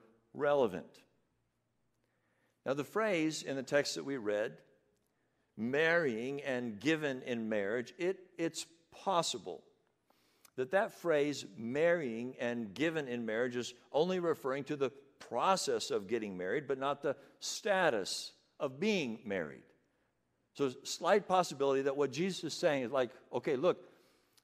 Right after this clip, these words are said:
if you're not married when you go to heaven, you can't get married when you get there. But if you are married before you get there, you'll stay married when you're there."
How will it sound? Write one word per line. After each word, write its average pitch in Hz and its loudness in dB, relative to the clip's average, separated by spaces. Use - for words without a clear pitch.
if - -10
you're 110 -4
not 175 -4
married 143 0
when 120 -6
you 110 -6
go 135 -4
to 123 -4
heaven, 85 -8
you 101 -10
can't 110 -10
get 139 -2
married 95 -6
when 95 -4
you 95 -4
get 98 -2
there. 67 -10
But 85 -6
if 90 -4
you 87 -2
are 202 6
married 110 -2
before 107 -2
you 92 -4
get 87 -2
there, 98 2
you'll 101 -4
stay 151 2
married 104 0
when 92 -2
you're 87 -4
there." 87 -2